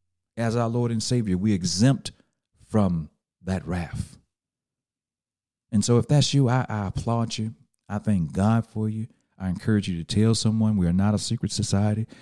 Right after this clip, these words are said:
Tell someone that you've confessed Jesus Christ as your Lord and Savior.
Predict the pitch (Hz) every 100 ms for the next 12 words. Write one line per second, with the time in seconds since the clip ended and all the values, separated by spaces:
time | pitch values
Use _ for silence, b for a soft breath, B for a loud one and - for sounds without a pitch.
0 | B - 139 151 143 139 123 120 98 -
1 | 110 101 90 113 101 98 95 87 95 90
2 | 95 87 92 87 85 92 87